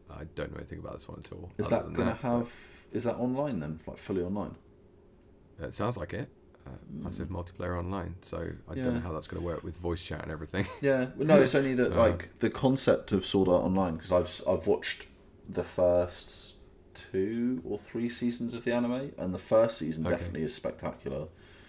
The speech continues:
Speaker 2: The second one is a little, little bit iffy, and then it went downhill quite quickly.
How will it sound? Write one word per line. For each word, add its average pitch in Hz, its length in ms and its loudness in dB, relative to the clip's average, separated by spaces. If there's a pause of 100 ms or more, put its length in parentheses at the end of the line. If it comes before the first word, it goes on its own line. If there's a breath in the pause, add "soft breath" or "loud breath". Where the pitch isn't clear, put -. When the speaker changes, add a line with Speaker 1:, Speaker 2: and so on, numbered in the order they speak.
(360 loud breath)
Speaker 2:
The - 60 -8
second - 380 0
one 80 120 2
is 80 120 -2
a 82 60 -2
little, 80 680 0 (380)
little 95 220 0
bit - 220 -2
iffy, 69 300 -4 (120)
and 76 180 -6
then 76 80 -4
it 76 100 -6
went 82 240 -4
downhill 78 360 -4
quite - 220 -6
quickly. 92 400 -4